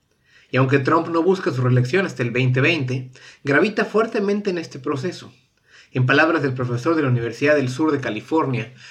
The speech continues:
y consultor del Partido Demócrata, Robert Shrum, la elección es esencialmente un referéndum sobre Trump. O estás a favor de lo que ha hecho,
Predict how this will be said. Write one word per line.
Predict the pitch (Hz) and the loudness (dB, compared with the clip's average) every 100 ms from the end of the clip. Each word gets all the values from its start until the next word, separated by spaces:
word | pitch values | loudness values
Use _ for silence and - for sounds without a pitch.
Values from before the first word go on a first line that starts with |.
| - | -12
y | 135 | -4
consultor | 135 135 127 131 127 170 | -2 0 0 0 2 0
del | 160 127 | 0 -2
Partido | 117 - 143 | -4 -2 0
Demócrata, | 120 120 131 123 120 - - - - - | 0 0 -2 -2 -6 -8 -14 -20 -20 -2
Robert | 131 123 113 | 2 2 0
Shrum, | - - 160 120 131 - _ _ _ _ _ _ | -4 0 0 0 -6 -12 _ _ _ _ _ _
la | 135 139 | 0 2
elección | 151 160 180 | 4 2 0
es | 175 | 0
esencialmente | 147 139 127 170 170 175 165 180 | -2 0 2 2 2 -2 0 0
un | |
referéndum | 139 131 131 151 165 151 131 | 0 -2 0 0 0 -4 -2
sobre | 123 117 | -2 -2
Trump. | 107 147 127 - - _ _ - - - | -2 -4 -4 -10 -20 _ _ -20 -12 -6
O | |
estás | 120 - 151 151 | -4 0 0 0
a | |
favor | 131 135 160 151 | -2 2 2 2
de | |
lo | 143 | 0
que | 127 147 | 2 2
ha | 175 | 2
hecho, | 170 - 175 | 0 -6 -10